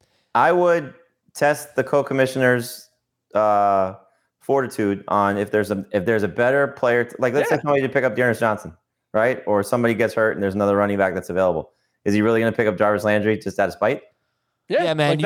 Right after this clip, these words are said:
Speaker 2: that's
Speaker 3: use your first waiver claim on Jarvis Landry. You'd
Speaker 2: Yeah,
Speaker 3: be
Speaker 2: like,
Speaker 3: my
Speaker 2: if he wants
Speaker 3: guest.
Speaker 2: to use his first waiver claim on
Speaker 3: <laughs>
Speaker 2: Jarvis Landry with a, with a bad knee and ankle and a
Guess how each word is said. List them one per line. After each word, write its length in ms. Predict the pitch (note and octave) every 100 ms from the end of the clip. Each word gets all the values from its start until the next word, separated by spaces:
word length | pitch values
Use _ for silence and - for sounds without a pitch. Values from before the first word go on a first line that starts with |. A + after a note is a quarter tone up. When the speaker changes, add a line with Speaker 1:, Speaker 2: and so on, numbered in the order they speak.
| A3+
Speaker 2:
that's 180 | - F3+
Speaker 3:
use 320 | F3+ G3 A3
your 80 | A#3
first 240 | G#3 F#3
waiver 220 | F3 E3+ D#3
claim 180 | D#3
on 120 | C#3 C3+
Jarvis 320 | C#3+ C#3 B2+
Landry. 360 | C3+ C3 A2+ A2+
You'd 100 | G#3
Speaker 2:
Yeah, 160 | G4+ C#4
Speaker 3:
be 40 |
Speaker 2:
like, 60 | F3+
Speaker 3:
my 100 | E3
Speaker 2:
if 60 | D#3
he 60 |
wants 220 | D#3 D3+
Speaker 3:
guest. 20 | A#3+
Speaker 2:
to 60 |
use 120 | A#3 C4+
his 100 | G#3+
first 300 | A3 G#3+ F3
waiver 280 | F3+ E3
claim 280 | C3 F3+ E3
on 120 | D#3
Speaker 3:
<laughs> 60 | D3
Speaker 2:
Jarvis 280 | D#3+ D#3+ C#3+
Landry 340 | D3 F#3+ F3
with 180 | C#3+ C#3
a, 200 | C#3 B2+ C3 _ _ _ _ -
with 120 | C#3+
a 220 | C3+ A#2+ - -
bad 360 | C#3 C3 C#3+
knee 200 | C#3 C#3+
and 100 | C#3
ankle 440 | B2+ F#3 F3 C3+ B2+
and 80 |
a 120 | A#2